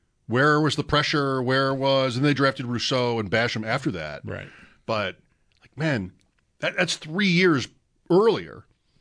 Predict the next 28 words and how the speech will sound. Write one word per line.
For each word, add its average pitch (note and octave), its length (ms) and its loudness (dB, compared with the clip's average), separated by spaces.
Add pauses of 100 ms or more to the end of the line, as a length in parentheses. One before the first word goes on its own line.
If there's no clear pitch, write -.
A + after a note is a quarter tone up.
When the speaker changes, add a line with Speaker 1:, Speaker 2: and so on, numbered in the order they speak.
(280)
Speaker 1:
and B2 300 2
you B2 80 0
still F3+ 320 2
ended E3 240 4
up, F3 240 2 (240)
here E3 220 4
it D3+ 60 4
is, C3+ 540 2 (180)
and A#2+ 460 -2
the A#2 80 -4
same C#3 380 4
sort C3+ 160 0
of A#2 260 -4 (180)
storyline, B2+ 500 0
at F#2+ 60 -4
least G#2+ 200 -4 (160)
that D#3+ 200 4
one, F#2+ 280 -12 (520)
um, G2 600 -4 (100)
repeated C#3 400 0
itself. F2 540 -6 (760)
So, G2+ 540 0 (580)
and D#3 100 2
when F#3 120 2
I, F#3+ 40 -4 (680)
I, F3+ 140 0 (100)
I F#3 80 4
just F3 180 -2